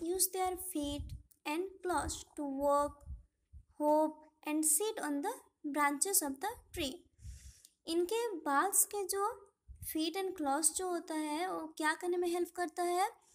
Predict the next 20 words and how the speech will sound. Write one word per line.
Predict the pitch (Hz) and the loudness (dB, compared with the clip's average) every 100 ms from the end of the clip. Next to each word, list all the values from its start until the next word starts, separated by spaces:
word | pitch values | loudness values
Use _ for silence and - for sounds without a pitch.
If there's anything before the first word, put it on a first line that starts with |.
| _ _ - | _ _ -4
वॉक | 285 285 294 | 0 0 0
करने | 330 320 320 | -2 -2 0
में, | 330 359 | 0 -2
चलने | 320 269 254 269 | 0 0 0 -2
में, | 294 320 349 359 - _ - | -2 -2 -2 -4 -14 _ -4
होप | 320 349 - _ _ _ 294 | -2 -2 -8 _ _ _ -10
मतलब | 277 320 403 - _ _ _ | -4 -2 -2 -4 _ _ _
कुछ | - 330 | -8 4
सोचने | - 294 262 269 302 320 | 6 6 2 0 0 -2
में | 339 359 | -2 -2
और | - 285 | -2 0
सिट | - 370 311 - - _ _ _ _ _ _ | 2 2 0 -4 -16 _ _ _ _ _ _
बैठने | 285 285 294 285 277 262 | -2 0 0 -2 -4 -4
में। | 269 311 - _ _ _ _ _ _ _ _ _ | -4 -10 -16 _ _ _ _ _ _ _ _ _
कहाँ | 302 339 415 | 4 6 6
पर? | 415 415 440 554 - _ _ _ _ _ _ _ _ _ _ | 4 -2 -2 -2 -6 _ _ _ _ _ _ _ _ _ _
ट्री | - 339 392 | -2 0 0
के | 392 480 349 | 2 2 2
ब्रांचेस | 302 269 277 269 359 339 285 | 2 2 2 0 4 4 4
में। | 269 | -2